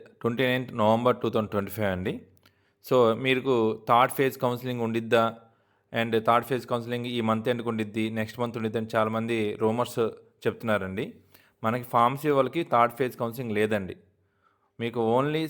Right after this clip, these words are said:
spot and category B అడ్మిషన్స్ జరుగుతున్నాయి. అది కూడా మీకు లాస్ట్ డేట్ వచ్చేలేకి ట్వంటీ నైన్త్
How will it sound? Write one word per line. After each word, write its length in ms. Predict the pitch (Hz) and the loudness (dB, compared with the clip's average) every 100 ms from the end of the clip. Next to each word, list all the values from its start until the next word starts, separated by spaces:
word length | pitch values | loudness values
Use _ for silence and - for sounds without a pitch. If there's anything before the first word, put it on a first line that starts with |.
| 156 | -4
spot 400 | 127 120 131 135 | 2 4 4 2
and 120 | 131 131 120 | -4 -2 -2
category 320 | 113 113 107 | -2 -4 -6
B 80 | 120 123 | -2 0
అడ్మిషన్స్ 440 | 104 113 113 123 - | -2 -6 -6 -10 -2
జరుగుతున్నాయి. 400 | 110 107 113 135 - 110 | 0 0 -4 -8 -6 -6
అది 120 | 107 117 | -2 0
కూడా 160 | 131 147 | 2 0
మీకు 200 | 127 127 147 143 | -2 -2 -2 0
లాస్ట్ 220 | 110 117 117 | 2 2 0
డేట్ 160 | 123 113 | -2 -2
వచ్చేలేకి 360 | 113 113 120 - | -4 -6 -6 -6
ట్వంటీ 240 | 117 113 123 | -6 -4 -6
నైన్త్ 300 | 123 123 117 | -6 -6 -8